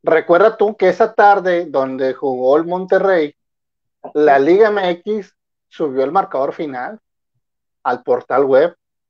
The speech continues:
y puso "Felicidades Santos", puso "Santos dos, Monterrey cero", y todo, o sea, ¿qué onda? ¿Cómo que "Felicidades, campeón", y si todavía no empieza el partido? Y el partido terminó dos a cero. Dos a uno, dos a uno.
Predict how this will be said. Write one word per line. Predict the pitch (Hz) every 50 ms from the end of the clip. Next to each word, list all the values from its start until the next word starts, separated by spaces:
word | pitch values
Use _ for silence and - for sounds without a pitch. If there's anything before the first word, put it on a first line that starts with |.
| _ _ _ _ _ -
y | 156 143
puso | _ 151 147 147 - 123
"Felicidades | - 160 139 131 131 - 151 139 147 175 185 180
Santos", | - 165 175 196 185 - 190 185 - _ _ _ _ _ _ _ _ _ _ _ _ _ _ _
puso | - 151 135 - 147 131
"Santos | 139 147 165 - 185 170
dos, | 180 185 202 190
Monterrey | 175 160 143 - 131 135 135 143
cero", | 139 - 151 160 170 165
y | -
todo, | - 135
o | 131
sea, | - 143 -
¿qué | _ 131
onda? | 123 - 196 247 269 294 294 - _ _ _ _ _ _ _ _ _ _ _ _ _
¿Cómo | _ 151 147 180 208
que | - 190 175 - - _ _ _ _ _ _ _ _ _ _ _
"Felicidades, | _ - 139 135 135 127 - - 147 131 131 151 175 196 202 185 - _ 190 190 -
campeón", | - 143 127 127 - 135 147 175 190 185
y | 170 147 139 139 - _
si | _ _
todavía | - 135 156 170
no | 175
empieza | 170 185 175 175 190
el | 175
partido? | - 156 151 - 165 165 190 233 233 233 _ _ _ _ _ _ _ _
Y | 180
el | 190 -
partido | - 127 - - 127 135
terminó | - 190 180 151 139 135
dos | 139 151 - -
a | 120
cero. | 127 123 135 - 254 _ _ _ _ _ _ _ _ _ _ _ _ _ _ _ _ _ _ _ _ _ _ _ _ _ _ _ _ _ _ _ _ _ _ _ _ _ _ _ _ _ _ _ _ _ _ _ _ _
Dos | - 165 175 170
a | 233 220
uno, | 233 240 196 147 131
dos | 143 156 170
a | 185
uno. | 175 165 151 131 -